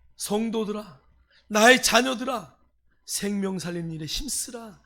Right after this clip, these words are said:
좁은 문으로 가길 힘쓰라." 그 얘기하시는 거예요. 어려운 길이 아니에요. 힘든 길이 아니에요.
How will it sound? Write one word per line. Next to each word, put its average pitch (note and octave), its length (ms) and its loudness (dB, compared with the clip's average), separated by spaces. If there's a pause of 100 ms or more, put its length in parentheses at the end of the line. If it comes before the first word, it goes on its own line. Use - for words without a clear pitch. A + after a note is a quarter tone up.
(320)
좁은 B3 320 2
문으로 C4+ 280 2
가길 A#3 260 0
힘쓰라." D4 480 -2
그 A3 120 -10
얘기하시는 F#3+ 500 -14
거예요. - 80 -20 (760)
어려운 C#4 480 8
길이 C#4+ 200 6
아니에요. C#4 420 6
힘든 D#4+ 380 2
길이 D4+ 220 6
아니에요. B3+ 480 4